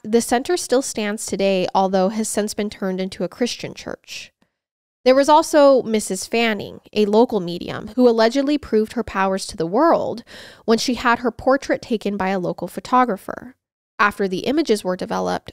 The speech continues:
Fanning was seen surrounded by five other women who were not in the shot when the photographer said he took the image.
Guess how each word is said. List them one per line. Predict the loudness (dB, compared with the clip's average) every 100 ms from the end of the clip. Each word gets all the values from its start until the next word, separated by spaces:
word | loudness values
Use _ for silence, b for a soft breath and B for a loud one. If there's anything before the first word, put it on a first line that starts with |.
| _
Fanning | -2 0 0 0
was | -2 -4
seen | -4 -4
surrounded | -4 -4 -2 -2 -2 -2
by | -4
five | -4 -2 0 0 -2
other | -2 -2 -2
women | -4 -4 -4 -6
who | -6 0 0
were | 0 -2
not | -2 -2 -2
in | -4
the | -4
shot | -4 -2 0 0 -2
when | -6
the | -4
photographer | -2 -2 -2 -4 -4 -6 -6
said | -6 -2 -2 -4
he | -10
took | -12 -12 -10
the | -8
image. | -6 -6 -8 -12 -14